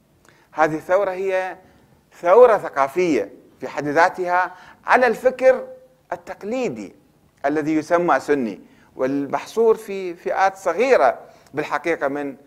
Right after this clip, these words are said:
بقايا علماء السلاطين في بعض البلاد الذين لا يزالون يتمسكون ها-، بهذه الأفك-، الفكر،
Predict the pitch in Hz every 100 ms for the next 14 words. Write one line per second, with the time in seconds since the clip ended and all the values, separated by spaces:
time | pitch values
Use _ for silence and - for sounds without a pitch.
0 | _ _ 139 160 165 170 160 139 135 135
1 | 156 143 156 135 127 170 165 120 - -
2 | 147 156 165 160 147 160 151 131 135 143
3 | 160 151 143 139 135 170 143 - - _
4 | 143 143 143 147 147 165 175 151 147 143
5 | - 127 127 143 160 143 127 117 - -
6 | 117 117 110 190 202 202